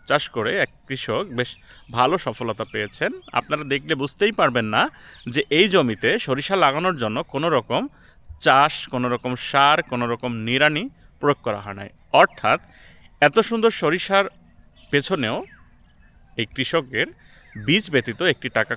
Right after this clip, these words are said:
খরচ করা হয়নি। শুধুমাত্র তিনি ধান কাটার বারো থেকে পনেরো দিন আগে ধান গাছের মধ্যে সরিষার বীজ ছিটিয়ে দিয়েছিলেন। সেখান থেকেই এত সুন্দর সরিষার গাছ হয়েছে, বেশ ভালো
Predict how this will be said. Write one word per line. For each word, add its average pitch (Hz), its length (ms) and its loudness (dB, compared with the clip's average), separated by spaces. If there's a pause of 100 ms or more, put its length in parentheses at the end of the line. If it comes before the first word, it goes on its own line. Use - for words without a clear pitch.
খরচ 110 300 -4
করা 135 220 2
হয়নি। 147 240 -4 (840)
শুধুমাত্র 202 420 -2 (160)
তিনি 147 200 0 (600)
ধান 143 160 2 (100)
কাটার 131 300 0 (160)
বারো 131 180 2 (100)
থেকে 175 200 -4 (200)
পনেরো 151 320 0
দিন 180 100 -4 (100)
আগে 107 200 -6 (580)
ধান 127 240 4
গাছের 160 300 2
মধ্যে 107 200 -6 (100)
সরিষার 120 360 -2 (100)
বীজ 135 180 0 (460)
ছিটিয়ে 147 340 0
দিয়েছিলেন। 165 420 -4 (760)
সেখান 139 340 0
থেকেই 156 280 -2 (460)
এত 113 80 -6 (120)
সুন্দর 135 280 -4
সরিষার 117 380 -4 (680)
গাছ 120 300 4
হয়েছে, 143 280 -4 (280)
বেশ 113 120 -2 (120)
ভালো 113 180 -2